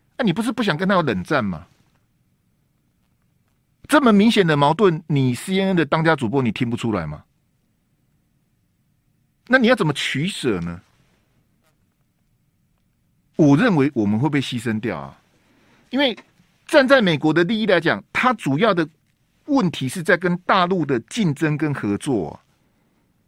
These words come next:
我们是可以被抛弃的，我们是可以拿来利用的，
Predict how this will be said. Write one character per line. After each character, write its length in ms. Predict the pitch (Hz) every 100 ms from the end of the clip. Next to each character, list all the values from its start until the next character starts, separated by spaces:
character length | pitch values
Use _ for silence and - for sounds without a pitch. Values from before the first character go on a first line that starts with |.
| _ _ _ _
我 120 | 180
们 160 | 165 165
是 160 | -
可 140 | - 233
以 80 | 147
被 160 | 185
抛 280 | 151 - 143
弃 220 | 143 139
的， 120 | 101
我 100 | 131
们 120 | 139 185
是 120 | 277
可 80 | 226
以 60 |
拿 120 | 139
来 140 | 135 135
利 300 | 165 170 156
用 200 | 147 90
的， 260 | 73 60